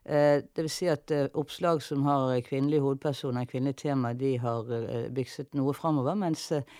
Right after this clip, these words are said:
de mannlige har stått i ro, så det, de kvinnelige oppslagene har gått på bekostning av de nøytrale, altså der hvor du ikke kan bestemme kjønn. Hvis vi ser på to tusen og fjorten-resultatene, så er det fremdeles slik at det er en stor overvekt av mannlige kilder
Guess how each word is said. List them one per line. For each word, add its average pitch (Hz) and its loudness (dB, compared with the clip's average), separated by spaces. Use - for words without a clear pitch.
de 170 -4
mannlige 156 4
har 139 6
stått 127 -6
i 143 0
ro, 131 -2
så 139 -8
det, 139 0
de 135 -2
kvinnelige 151 2
oppslagene 139 0
har 123 0
gått 120 -4
på 135 -10
bekostning 131 -2
av 123 -2
de 127 -2
nøytrale, 123 -2
altså - -8
der 135 0
hvor 123 -2
du 107 -4
ikke 120 -8
kan 131 -12
bestemme 127 -6
kjønn. - -8
Hvis 185 -2
vi 202 4
ser 226 6
på 165 6
to 196 0
tusen 175 -4
og 151 0
fjorten-resultatene, 170 0
så 196 0
er 180 2
det 151 4
fremdeles 180 0
slik 180 -4
at 139 0
det 151 -2
er - 0
en 139 0
stor 180 -4
overvekt 147 0
av 135 2
mannlige 139 4
kilder 127 -2